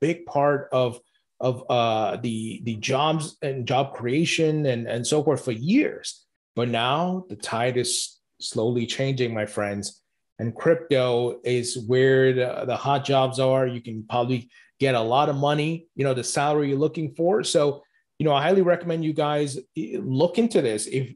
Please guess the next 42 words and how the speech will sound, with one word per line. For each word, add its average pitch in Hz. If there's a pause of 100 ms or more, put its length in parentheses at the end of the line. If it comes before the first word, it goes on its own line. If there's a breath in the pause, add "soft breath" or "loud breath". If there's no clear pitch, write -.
your 156
skill 202
sets 117
can 139
be 131
applied 135
to 120 (300 soft breath)
some -
crypto 151
co-, 135 (120)
companies 127 (100)
in 127
the 120
market, 135 (420 loud breath)
and, 127
uh, 127
if 127
you're 143
a 123
believer 143
in 139
crypto 151
and 151
you're 113
passionate, 180 (500)
why 113
not? 175
You 127
know, 123
I 151
made 156
the 131
big 131
move 139
to -
go 131
to 131
work 127
for -
Okcoin 135
Crypto 135
Exchange 135